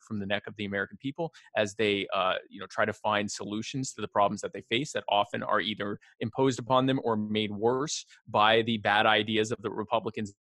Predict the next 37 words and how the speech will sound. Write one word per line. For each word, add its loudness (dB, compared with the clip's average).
and -4
Democrats. 0
And 6
on 8
the 8
other 4
side 4
of 0
that 6
line 2
would 0
be 0
those 4
who -2
are 2
working 0
against 0
us -4
and -10
trying -2
to -2
keep -10
that 4
boot -2
on 4
the 4
neck 2
of -6
the -6
people -4
and 4
allowing 4
for -4
continued 0
needless, 2
unnecessary 2
harm -4